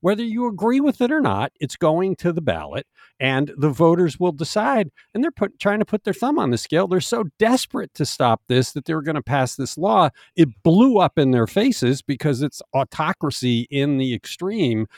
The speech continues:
So they pulled it back because they were getting blitzed. It was amazing how fast the emails started flying on this yesterday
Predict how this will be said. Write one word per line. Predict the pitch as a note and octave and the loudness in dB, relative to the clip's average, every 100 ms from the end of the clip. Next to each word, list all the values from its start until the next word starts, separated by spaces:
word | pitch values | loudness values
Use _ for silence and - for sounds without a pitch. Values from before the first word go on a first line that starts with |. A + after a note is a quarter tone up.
| - | -10
So | - F#3 | 0 4
they | D3+ | 4
pulled | - F#3 E3+ | 2 -2 0
it | C#3+ - | 0 0
back | A#3+ D4 _ | 0 0 _
because | C3 - A#2+ | -4 0 0
they | C#3+ | 0
were | C#3+ | -2
getting | A#2+ C#3+ B2 | -4 -4 -4
blitzed. | C3+ G#3 F#3+ - - - - | 0 0 0 -2 -16 -10 2
It | |
was | G3 F#3+ | 4 4
amazing | F3+ A#3+ F#3 A#2+ | 2 2 2 0
how | B2+ | 0
fast | B2 D#3 C3+ - | 0 2 2 0
the | B2+ | 0
emails | D3+ C#3 F#2+ | 4 4 2
started | F2 - A#2+ A2+ F#2+ | -2 -2 0 -2 -6
flying | - C3 C#3 A2+ | -2 0 0 -2
on | F#2+ F#2+ | -4 -4
this | F#2 - | -4 -4
yesterday | F#2+ - G#2 F#2+ F#2+ | -6 -6 -2 0 0